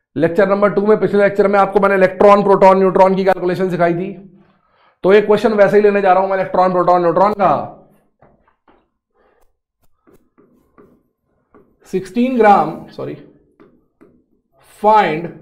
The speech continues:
number of electrons,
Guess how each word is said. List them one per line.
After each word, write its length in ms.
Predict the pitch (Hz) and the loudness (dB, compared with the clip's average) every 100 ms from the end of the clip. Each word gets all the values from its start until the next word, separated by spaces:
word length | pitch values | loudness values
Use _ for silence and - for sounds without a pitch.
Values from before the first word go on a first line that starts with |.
| - _ _ _ _ _ _ _ _ _ _ _ _ _ _ _ | -20 _ _ _ _ _ _ _ _ _ _ _ _ _ _ _
number 400 | 135 156 185 220 226 | -10 -8 -2 0 2
of 300 | 175 151 156 - - _ _ _ _ _ _ _ _ _ - | 0 -2 -8 -14 -20 _ _ _ _ _ _ _ _ _ -12
electrons, 680 | 160 180 180 214 214 233 - | -6 -6 -2 0 0 -2 -10